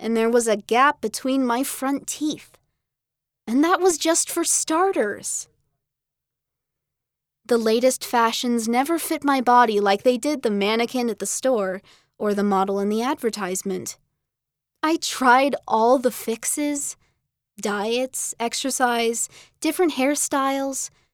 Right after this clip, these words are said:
fashion tips and tricks of the celebrities,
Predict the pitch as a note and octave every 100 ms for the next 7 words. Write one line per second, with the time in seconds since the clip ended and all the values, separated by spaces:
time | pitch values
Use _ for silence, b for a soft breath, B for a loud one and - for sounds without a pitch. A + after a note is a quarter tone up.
0 | _ _ - - A#3 A3 - A#3+ A#3 A3+
1 | A#3 - - G#3 - A#3+ A3 - G3+ G#3+
2 | - A3 A3 B3 G#3+ G3 G#3 G#3+